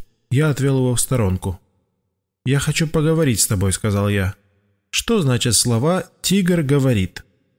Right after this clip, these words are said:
"Это значит, что все мы в большой опасности", сказал он.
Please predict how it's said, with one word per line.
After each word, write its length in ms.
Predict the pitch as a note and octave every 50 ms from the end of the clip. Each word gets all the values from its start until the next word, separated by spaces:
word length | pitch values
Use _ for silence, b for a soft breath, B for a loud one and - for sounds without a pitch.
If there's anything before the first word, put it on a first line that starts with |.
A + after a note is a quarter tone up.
| _ _ _ _ _ _ _ _ _ _ _
"Это 320 | - C#3+ C#3 C#3 - C3 A#2+
значит, 460 | G#2 A#2+ C3+ D3 D3+ C#3+ - B2 A2
что 260 | - - - C3 A#2+
все 300 | A2 - - - D#3 D#3+
мы 180 | C#3 C3 D3+ D#3
в 60 | C3
большой 480 | G#2+ A#2 A2 G#2 - - C3+ C3+ C3+ C3
опасности", 680 | B2 - D#3 D#3 D#3 C#3 - C3 A2+ G2+ - A#2 G#2
сказал 440 | - - - G#2+ G2 G#2 - G2+ G2+
он. 200 | G2+ F#2+ G2